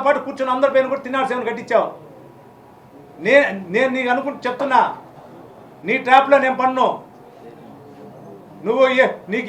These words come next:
ఏజెంట్లుగా కొందరు పోకూడదని ఇంకోటి అనుకుంటే అట్లేం కుదరదు. సెంట్రల్ ఎలక్షన్ కమిషన్, హైకోర్టు చెప్పింది ఆరో తేదీ వరకు ఎవరిని అరెస్ట్ చేయకూడదని. నీకు అది తెలుసో తెలీదో మర్చిపోవద్దు.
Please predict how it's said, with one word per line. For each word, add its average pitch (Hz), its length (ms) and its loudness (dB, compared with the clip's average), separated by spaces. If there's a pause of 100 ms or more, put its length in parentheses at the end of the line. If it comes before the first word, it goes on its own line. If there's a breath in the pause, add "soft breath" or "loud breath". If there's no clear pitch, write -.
ఏజెంట్లుగా 277 460 4
కొందరు 254 240 -6
పోకూడదని 269 460 2
ఇంకోటి 262 260 2
అనుకుంటే 247 260 -2
అట్లేం 254 280 -2
కుదరదు. 262 360 2 (1500)
సెంట్రల్ 285 380 6
ఎలక్షన్ 277 300 2
కమిషన్, 277 440 0 (140)
హైకోర్టు 285 380 4
చెప్పింది 262 280 -4 (120)
ఆరో 277 200 10 (100)
తేదీ 269 200 4
వరకు 269 180 0
ఎవరిని 254 180 2
అరెస్ట్ 254 200 -2
చేయకూడదని. 247 440 -4 (400)
నీకు 196 180 -4
అది 220 120 -2
తెలుసో 254 220 4 (100)
తెలీదో 254 340 -2
మర్చిపోవద్దు. 240 500 2